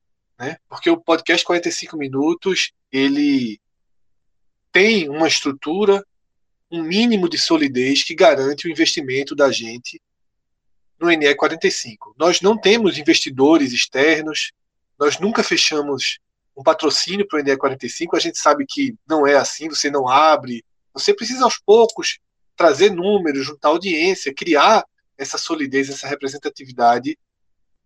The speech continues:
pra chegar ao mercado. E queria destacar e agradecer o grupo de apoiadores. A gente tem um grupo muito sólido de apoiadores do Podcast quarenta e cinco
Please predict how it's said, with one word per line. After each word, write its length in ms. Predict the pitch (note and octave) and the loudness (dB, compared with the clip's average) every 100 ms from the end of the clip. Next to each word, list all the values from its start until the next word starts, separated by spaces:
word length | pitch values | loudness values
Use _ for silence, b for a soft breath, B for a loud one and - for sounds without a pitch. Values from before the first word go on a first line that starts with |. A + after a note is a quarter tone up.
| - | 2
pra 140 | E3+ | 2
chegar 300 | - F#3 D3 | 4 2 4
ao 120 | D3+ | 4
mercado. 460 | E3 - - F#2+ - _ _ _ _ _ _ _ _ _ _ | 2 -4 -8 -12 -14 _ _ _ _ _ _ _ _ _ _
E 60 | G#3 | -4
queria 260 | - D4 | 0 0
destacar 500 | C#4+ - G3 - F3+ | 0 2 2 4 4
e 40 | E3+ | 4
agradecer 760 | D3+ C#3+ B2+ - - D3 C3+ _ _ _ _ _ | 4 0 -2 -8 -4 -4 -4 _ _ _ _ _
o 120 | C3 B2 | -16 -8
grupo 300 | E3 F#3 D#3+ | -6 -2 0
de 80 | |
apoiadores. 720 | C#3+ C#3+ B2+ G#2+ B2+ D3 A#2 B2 | 0 2 0 0 0 0 -2 -6
A 40 | |
gente 220 | C#3 D#3 | -8 -8
tem 140 | - G3 | 0 0
um 80 | |
grupo 260 | D#3 F3 D3 | 2 -2 -2
muito 160 | F3+ - | -6 -6
sólido 560 | - D3+ E3 C3+ A2 _ | 0 2 2 -2 -10 _
de 80 | C#3 | -6
apoiadores 840 | C3+ C#3+ B2 A#2+ B2 A#2 - - - | 0 2 2 -2 -4 -4 -8 -8 -8
do 100 | - | -2
Podcast 520 | D#3+ C#3 - D3 - | 0 0 2 0 0
quarenta 260 | C3 B2 | -6 -8
e 40 | A#2 | -12
cinco 380 | - A2+ C3+ | -12 -14 _